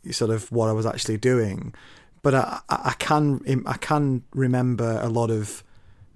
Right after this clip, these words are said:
friends or other people who I knew at school who you felt there was the person they were trying to be and trying to show that they were, and the, and, and that was different from the person who they really were, and they were just tr-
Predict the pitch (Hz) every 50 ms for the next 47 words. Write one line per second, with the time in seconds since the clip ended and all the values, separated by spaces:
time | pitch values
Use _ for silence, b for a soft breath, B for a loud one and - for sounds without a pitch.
0 | - - - - - - 139 127 123 120 117 110 104 113 113 113 120 131 127 -
1 | - 120 113 113 110 - - 113 104 - - - 131 123 120 110 101 98 120 127
2 | 120 101 95 - - 120 117 110 107 101 95 117 113 107 107 110 b b b b
3 | b b b b b _ _ - - 127 127 127 - - - 139 131 120 117 -
4 | - _ - - _ _ - _ _ _ _ _ _ - 123 135 131 117 117 110
5 | 110 110 - - - - - - _ _ - 127 127 - - 135 127 123 - -
6 | 123 120 117 110 110 - - - _ _ _ _ - - - 131 117 113 110 110
7 | 113 107 - - 107 95 - 117 110 107 101 98 98 104 - - - 117 110 110
8 | - 113 110 110 113 - - 104 - - - 123 117 110 113 107 104 78 - 110
9 | 107 107 110 110 104 95 98 101 104 B B B B B B - 123 110 101 104
10 | - - - - - 131 120 110 104 98 - - 139 117 113 107 101 - - _
11 | - 117 - 110 104 - - 127 - - - 110 101 - 117 107 104 - - 110
12 | 107 104 - 110 110 110 101 104 101 101 110 113 110 98 101 98 98 98 92 98
13 | 101 110 - - 123 120 113 107 104 - - - 135